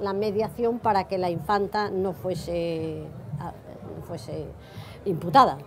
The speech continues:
Incluso hay un momento, se cuenta aquí, es un, es una anécdota, pero es interesa-, es anécdota, pero es interesante, en que me contó el juez, eh, y además está en, en acta notarial.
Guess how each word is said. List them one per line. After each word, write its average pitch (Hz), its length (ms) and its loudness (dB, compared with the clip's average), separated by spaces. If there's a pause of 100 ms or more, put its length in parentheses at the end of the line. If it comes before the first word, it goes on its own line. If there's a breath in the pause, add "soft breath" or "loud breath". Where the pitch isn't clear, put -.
(440 loud breath)
Incluso 208 440 2
hay 262 140 2
un 269 80 2
momento, 240 580 0
se - 160 -8
cuenta 233 300 -4
aquí, 226 260 -4
es 226 140 -4
un, 202 340 -4 (180)
es - 120 -12
una 226 120 0
anécdota, 220 280 2
pero 196 120 -2
es 202 60 -2
interesa-, 202 340 -4
es - 140 -6
anécdota, 254 340 2
pero 208 180 2
es 180 80 -4 (340)
interesante, 196 580 -4 (460 loud breath)
en 208 100 2
que 202 160 2 (840)
me 175 100 0
contó 170 260 2
el - 80 -2
juez, 226 180 2 (520 loud breath)
eh, 190 580 2 (400)
y 196 60 -2
además 208 220 2
está 226 200 2
en, 190 280 2
en 196 120 2
acta 214 220 -2
notarial. 196 500 2